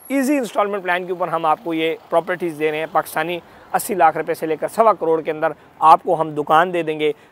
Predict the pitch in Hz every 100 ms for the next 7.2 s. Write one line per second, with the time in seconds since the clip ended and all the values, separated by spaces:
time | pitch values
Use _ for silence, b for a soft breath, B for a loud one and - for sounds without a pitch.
0 | - 160 165 160 - 170 190 190 175 143
1 | 240 - _ 208 254 202 185 185 175 175
2 | 165 175 165 180 196 165 156 156 151 151
3 | - 143 127 175 151 147 147 b b 156
4 | 160 160 175 160 165 156 143 - 175 -
5 | - 151 151 139 143 147 151 165 180 170
6 | 190 233 175 156 160 170 160 151 147 147
7 | - 143